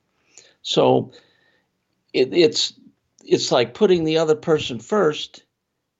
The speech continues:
and make them feel good about themselves. They're gonna want to help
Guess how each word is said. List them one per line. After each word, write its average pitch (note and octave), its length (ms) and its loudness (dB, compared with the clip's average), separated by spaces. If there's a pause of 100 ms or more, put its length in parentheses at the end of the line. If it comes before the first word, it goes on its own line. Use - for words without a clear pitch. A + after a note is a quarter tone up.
(220)
and A#2 460 -2
make D3+ 200 0
them D#3 180 0
feel C#3+ 220 0
good D#3+ 180 0
about C#3 280 0
themselves. A#2 560 -6
They're D3 180 0
gonna D3+ 220 0
want C#3 400 -2
to C3+ 420 -2 (460)
help C3+ 400 -2